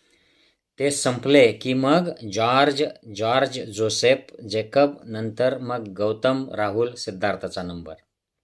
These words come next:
त्यानंतर पावरा, गावित, धुम, निकोल-, अ, निकोले, एकलव्य आहेतच होळीत,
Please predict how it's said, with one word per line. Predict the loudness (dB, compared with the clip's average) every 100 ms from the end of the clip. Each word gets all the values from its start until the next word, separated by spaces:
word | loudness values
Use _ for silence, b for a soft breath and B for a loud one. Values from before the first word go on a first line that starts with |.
| _ _ _ _ _ _ -6
त्यानंतर | -2 -2 2 4 4 2 _ _
पावरा, | -2 0 2 2 0
गावित, | -2 0 2 2 -2 -2
धुम, | -4 -2 -2 0 -2
निकोल-, | -4 -2 0 0 -2 -8 -14 -10
अ, | -10
निकोले, | -8 -10 -2 -2 0 -4 -6 _ _ _ _ _ _ _ _ _
एकलव्य | -6 -4 0 2 2 2
आहेतच | 2 0 0 0 0 -2
होळीत, | -2 0 0 -2